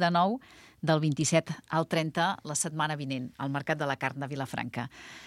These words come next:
Miquel Medialdea, gràcies per acompanyar-nos avui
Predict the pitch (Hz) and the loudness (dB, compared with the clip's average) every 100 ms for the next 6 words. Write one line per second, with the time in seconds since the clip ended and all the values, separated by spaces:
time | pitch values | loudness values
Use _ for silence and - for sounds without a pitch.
0 | - - 175 190 180 180 185 180 180 175 | -8 0 6 8 10 8 6 8 8 8
1 | 185 170 151 151 180 - 180 180 170 165 | 8 6 6 4 2 4 2 4 2 4
2 | 160 160 165 160 254 | 4 2 0 0 0